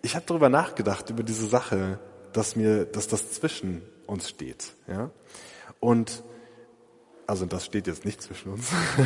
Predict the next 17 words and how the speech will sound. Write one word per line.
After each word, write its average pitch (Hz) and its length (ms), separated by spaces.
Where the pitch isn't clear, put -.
<laughs> 113 520
exemplarisch, - 1160
ja, 107 300
so, 92 240
ähm, 110 240
über 117 220
Dinge, 147 260
die 127 120
zwischen - 360
einem 90 180
stehen. 78 440
Und 120 220
wir 147 100
bewegen 151 400
uns - 260
heute 139 260
Abend 117 680